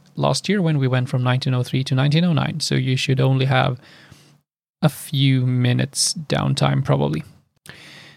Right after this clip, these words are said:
Uh, and this is also the, since it's released in October, and I believe that most people, at least in half of the world, say that it's fall or autumn.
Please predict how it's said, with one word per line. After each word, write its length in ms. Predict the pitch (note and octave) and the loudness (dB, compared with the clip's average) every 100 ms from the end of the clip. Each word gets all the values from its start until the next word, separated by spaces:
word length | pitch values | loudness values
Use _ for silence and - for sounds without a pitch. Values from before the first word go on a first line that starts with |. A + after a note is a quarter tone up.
| _ | _
Uh, 160 | C#3 B2+ | 0 2
and 160 | C#3 C#3 | 4 6
this 180 | D#3 - | 4 4
is 200 | D3 - | 0 2
also 540 | C3+ C3 C#3 B2+ B2+ | 0 2 4 4 4
the, 360 | B2+ B2+ B2+ - - _ _ _ _ - | 2 0 -2 -4 -12 _ _ _ _ -4
since 200 | D3 B2 | 0 0
it's 220 | A#2+ - | -2 -2
released 340 | C#3 B2 B2 | 2 2 2
in 80 | B2+ | 2
October, 480 | B2 - C3 C#3+ F#3+ - | 0 2 2 2 -2 -2
and 220 | C3+ B2+ | -2 0
I 60 | B2 | 0
believe 280 | B2+ B2 B2 | 0 0 2
that 180 | B2 - - | 0 -2 -6
most 580 | C#3 C3+ C3 - - - | 0 2 2 0 -4 -4
people, 460 | D#3+ D#3 D#3+ D#3 - _ - | 0 2 2 2 0 _ -4
at 140 | C#3 | 0
least 240 | C#3 C3+ - | 2 0 -2
in 240 | C#3 C3 - - | -2 -2 -4 -6
half 320 | - C#3 - | 0 0 -2
of 80 | G#3 | -6
the 80 | F#3 | -2
world, 340 | G#3+ A3+ - - | 0 -2 -6 -14
say 340 | - - - C3+ | -8 -2 0 2
that 160 | C3+ | 0
it's 320 | B2+ - - - | -2 -2 -4 -6
fall 380 | - C#3+ D#3+ | 0 2 2
or 100 | D#3 | 0
autumn. 380 | C#3+ C3+ - F#3 | 0 0 2 0